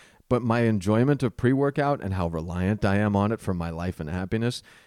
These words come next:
is another main reason why I will never do cocaine, uh, because if it's not like it, good God, I would hate to see the kind of person I am if I ever dabbled in it. So please, cokeheads, former cokeheads, cocaine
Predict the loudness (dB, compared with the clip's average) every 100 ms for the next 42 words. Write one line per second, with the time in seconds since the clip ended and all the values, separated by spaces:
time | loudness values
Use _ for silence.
0 | _ 0 2 2 -2 0 2 4 4 4
1 | 4 2 4 2 2 0 -2 -2 0 0
2 | 0 -2 -2 2 6 8 10 10 8 6
3 | 4 4 0 0 0 0 0 -4 -8 -20
4 | -20 _ -2 0 0 -2 2 2 2 -2
5 | -2 0 0 2 4 4 4 0 0 -20
6 | _ _ _ _ _ _ _ 4 10 10
7 | 10 8 8 8 6 4 2 0 0 0
8 | 2 2 0 -6 -6 -2 -2 -2 0 -2
9 | 0 0 2 0 -2 -2 0 0 0 0
10 | 0 0 -2 -6 -2 -2 -2 -4 -4 6
11 | 6 6 0 _ _ _ 0 4 4 4
12 | 2 2 -10 _ _ -4 0 2 2 4
13 | 0 2 -4 -4 -8 -20 _ _ -2 2
14 | 2 4 4 4 0